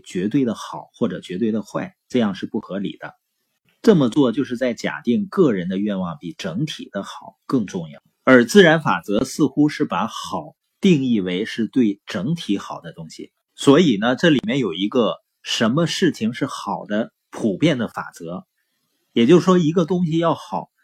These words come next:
就必须既符合现实的规律，并且它能促进整体的进化，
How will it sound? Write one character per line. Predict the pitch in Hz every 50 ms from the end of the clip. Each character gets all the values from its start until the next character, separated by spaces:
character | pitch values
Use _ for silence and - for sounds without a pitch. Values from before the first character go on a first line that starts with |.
| _ _ _ -
就 | - 165
必 | 147 151 - - 202 180
须 | 151 - - - 180 185 185
既 | 185 - - 220 180
符 | - - - 101 92
合 | - - 104 104 117
现 | - - - 165 127 113
实 | - - 113 120
的 | 131 113
规 | - 156 147 156
律， | 175 170 151 110 - _ _ _ _ _ _ _ _ _ _ _
并 | - 233 202 147 117
且 | - - - 90 80 -
它 | - - 123
能 | 127 127 131
促 | 131 - - 143 110
进 | - 113 98 92 92 -
整 | - 104 92 113 156
体 | 156 - - -
的 | - 95 98
进 | - 151 131 95
化， | - - - -